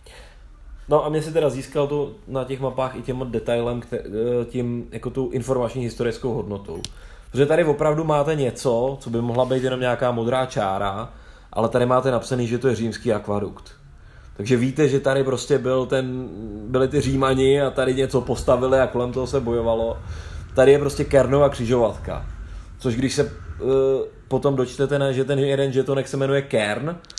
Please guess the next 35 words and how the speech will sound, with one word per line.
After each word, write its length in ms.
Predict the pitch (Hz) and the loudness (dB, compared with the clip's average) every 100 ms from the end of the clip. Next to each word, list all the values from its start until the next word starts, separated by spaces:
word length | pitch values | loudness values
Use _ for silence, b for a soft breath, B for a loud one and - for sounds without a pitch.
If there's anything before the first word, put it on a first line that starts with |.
| - | -10
tak 160 | 113 131 | -8 -4
už 120 | 120 | 2
vás 180 | 127 - | 2 2
to 100 | 139 | -2
možná 320 | 123 135 127 | 0 0 2
zaujme. 600 | 113 110 110 110 110 135 - B B B B | 2 0 0 -2 -2 -6 -12 B B B B
A 80 | - | -2
když 180 | 117 117 | 0 0
si 60 | 123 | 0
potom 280 | 135 139 | 2 2
o 60 | 131 | 0
tom 140 | 143 | -2
přečtete 420 | 143 135 143 127 135 | -2 -4 -4 -2 -2
ně-, 240 | 135 127 | -2 -4
nějakou 360 | 120 127 123 143 | -4 -4 -2 -4
knížku 400 | 139 123 - 143 | -4 -6 -4 -2
nebo 140 | 131 | -2
nějakou 280 | 131 123 143 | -2 -4 -2
literaturu, 500 | 135 147 131 131 139 | -2 0 -2 -2 -2
tak 160 | 143 120 | -2 -2
zjistíte, 460 | 117 - 127 131 | -6 -6 -2 0
že, 260 | 120 131 135 - B B B B B - - - - - - | 2 2 0 -4 B B B B B -20 -20 -20 -20 -16 -12
eh, 500 | 110 113 117 120 - | -6 -4 -2 -4 -2
že 100 | 120 | 0
Kern 320 | 135 135 127 131 | 2 2 2 2
byl 180 | 139 | 4
opravdu 280 | 131 135 147 | 4 2 2
velitelem 540 | 135 139 156 147 127 127 | 4 4 4 2 2 0
té 100 | 123 | 0
bojové 320 | 113 123 131 | 2 2 0
skupiny, 460 | - 113 131 120 120 | -4 -2 2 2 0
která 260 | 131 123 | -2 -2
bránila 380 | 110 117 117 117 | 0 -2 -2 -4
tu 100 | 117 | -6
křižovatku. 720 | 113 104 107 95 - 90 | -8 -4 -2 -4 -8 -12